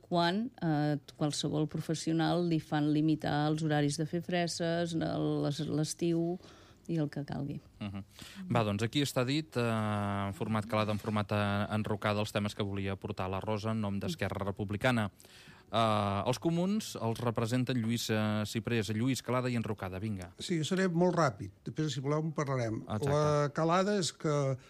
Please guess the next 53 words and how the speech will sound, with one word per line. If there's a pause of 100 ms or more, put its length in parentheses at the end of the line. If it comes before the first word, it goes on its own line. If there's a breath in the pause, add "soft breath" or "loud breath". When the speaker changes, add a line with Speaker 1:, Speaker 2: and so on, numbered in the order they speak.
(140 loud breath)
Speaker 3:
el
nivell
de
transparència
de
l'Ajuntament,
tot
i
que
la
qualificació
de
la
Universitat
Autònoma
de
Barcelona
li
dona
un
vint-i-u
sobre
cent, (800 loud breath)
eh,
que
està
fet
a
l'u
d'abril, (1000 soft breath)
ha
millorat
moltíssim.
Jo
espero
la
nova, (160)
la
nova
avaluació
que
farà
la
Universitat
Autònoma
de
Barcelona
i
crec
que
pujarà.
Per
tant...